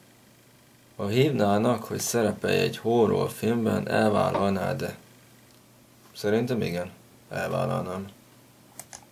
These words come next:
Szeretem a horrort. Szereted a pávákat? Imádom a pávákat ölni.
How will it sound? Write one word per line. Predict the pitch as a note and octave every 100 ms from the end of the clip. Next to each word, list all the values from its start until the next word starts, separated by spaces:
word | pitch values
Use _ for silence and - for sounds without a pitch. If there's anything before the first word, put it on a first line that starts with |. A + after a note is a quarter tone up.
| - -
Szeretem | - G#2+ F#2+ - E2+
a |
horrort. | F#2 F2+ F2+ F#2 - - - - - - - -
Szereted | - - A2+ B2 C3
a | B2+
pávákat? | - C3 B2+ G2+ F#2 - F2+ - - - - - - - - - - - - - - -
Imádom | - F#2+ F2+ F2
a | F2
pávákat | - F2 F#2 F2+ F#2 F#2+ F#2+
ölni. | F2 F2+ F2+ F#2 G2